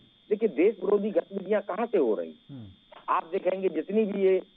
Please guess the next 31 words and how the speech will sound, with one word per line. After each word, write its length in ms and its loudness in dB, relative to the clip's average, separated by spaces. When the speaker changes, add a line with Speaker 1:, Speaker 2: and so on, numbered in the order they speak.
Speaker 1:
अ, 140 4
झुग्गी 360 -4
बस्तियां, 380 0
जेजे 260 0
क्लस्टर 560 0
है 80 0
जो 240 -4
सरकारी 420 -4
जमीन 300 -4
पर 140 2
बसे 300 0
हैं, 100 -6
Speaker 2:
हम्म। 160 -14
Speaker 1:
वहाँ 280 0
बहुत 260 0
अवांछित 440 -2
तत्व 300 2
actual 280 -2
में 140 -4
और, 300 -2
अ, 300 6
असामाजिक 600 -4
तत्व 340 0
अपने 280 -2
आप 180 -2
को 100 -2
छुपा 300 -2
लेते 380 -2
हैं 80 -4
और 280 2
वो 220 -2